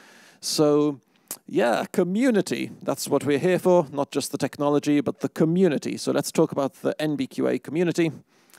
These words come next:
I, uh, used a little tool called All Contributors to recognize contributions from everyone.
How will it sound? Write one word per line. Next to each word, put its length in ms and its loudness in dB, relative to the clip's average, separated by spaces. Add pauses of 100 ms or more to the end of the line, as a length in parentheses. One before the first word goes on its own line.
(1120)
I, 280 2
uh, 80 4
used 360 2
a 40 4
little 240 0
tool 280 2
called 360 4
All 180 4
Contributors 680 0 (240)
to 160 4
recognize 420 0
contributions 680 -2
from 260 -2
everyone. 520 0